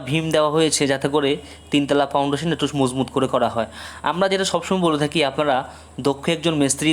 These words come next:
দক্ষ একজন কন্ট্রাক্টর এবং দক্ষ একজন ইঞ্জিনিয়ার দিয়ে ড্রয়িংয়ের ডিজাইনের কাজগুলো করাবেন, যাতে করে পরবর্তীতে সমস্যাগুলো না হয়। আমাদের এই যে সিঁড়ির ধাপগুলো দেখতেছেন, এগুলো পাঁচ ইঞ্চি করে সিঁড়ি, সিঁড়ির ধাপ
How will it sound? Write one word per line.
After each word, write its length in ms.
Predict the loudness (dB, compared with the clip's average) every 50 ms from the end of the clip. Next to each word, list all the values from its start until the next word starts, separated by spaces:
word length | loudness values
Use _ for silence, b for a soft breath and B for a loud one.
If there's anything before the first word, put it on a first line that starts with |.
| 2 2
দক্ষ 140 | 0 0 0 -2 -2
একজন 160 | 0 0 -2 -2 0 -2
কন্ট্রাক্টর 400 | -2 -2 -2 -4 -2 -2 -2 0 0
এবং 120 | 0 0 0 2 0 0
দক্ষ 140 | -2 -2 -2 -2 -2
একজন 160 | 0 0 0 0 2
ইঞ্জিনিয়ার 360 | 2 2 4 4 4 2 2 2 0
দিয়ে 140 | 0 0 -2 B B B B B B 0
ড্রয়িংয়ের 320 | 0 2 2 2 -2 -2 -2 0
ডিজাইনের 320 | 0 2 2 2 2 0 0
কাজগুলো 300 | -2 -2 -2 -2 0 0 2
করাবেন, 300 | 2 2 2 2 0 0 0 0
যাতে 160 | -2 -2 -2 -2 0
করে 140 | 0 0 0 -2 -4 B B B B -4 0
পরবর্তীতে 420 | 0 0 0 -2 -4 -4 -6 -4 -4 -2
সমস্যাগুলো 400 | -2 -4 -4 -4 0 0 0 0 0 -2
না 60 | -2 -4
হয়। 140 | -6 -8 -8 B B B B B B 0
আমাদের 300 | 0 2 2 2 2 2 2 2 0 0
এই 40 | 0
যে 60 | 0 0 0
সিঁড়ির 220 | 2 2 2 2 0
ধাপগুলো 240 | 0 0 0 0 0 0
দেখতেছেন, 280 | -2 -2 -2 0 0 2 2
এগুলো 140 | 2 2 2 0
পাঁচ 100 | 0 -2 -2
ইঞ্চি 120 | -2 0 0
করে 100 | 2 0 0 -2
সিঁড়ি, 140 | -2 -2 -2 0 0
সিঁড়ির 200 | 0 0 2 2 0
ধাপ 80 | 2